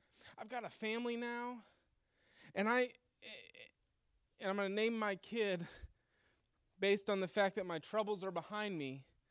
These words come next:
and so is my father's household. The second son he named Ephraim and said, "It's because God has made me fruitful in the land of my suffering."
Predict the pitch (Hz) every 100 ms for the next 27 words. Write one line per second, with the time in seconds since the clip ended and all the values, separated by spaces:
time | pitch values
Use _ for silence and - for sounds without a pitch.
0 | _ _ _ _ _ - 147 - 190 170
1 | 156 - 135 120 - 98 - - 87 160
2 | - - _ _ _ _ _ _ _ _
3 | _ _ - 330 - 196 - 302 330 -
4 | 339 - 196 175 156 160 160 240 277 160
5 | 123 117 127 - - - _ _ _ _
6 | _ - 170 - 165 147 170 202 - 220
7 | 220 175 139 185 220 247 226 202 202 190
8 | 165 - 220 208 202 175 156 160 165 151
9 | 170 196 185 151 147 135 - 160 - 127
10 | 117